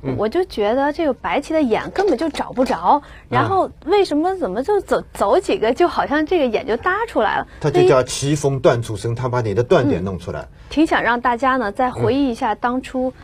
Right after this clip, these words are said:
Speaker 2: 就是这个时候的这个场面。
Speaker 1: 嗯，呃，当初这样子，啊。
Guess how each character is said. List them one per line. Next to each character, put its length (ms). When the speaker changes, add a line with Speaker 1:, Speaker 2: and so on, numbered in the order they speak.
Speaker 2:
就 100
是 240
这 180
个 80
时 220
候 160
的 160
这 140
个 80
场 320
面。 280
Speaker 1:
嗯， 220
呃， 760
当 180
初 120
这 140
样 180
子， 100
啊。 160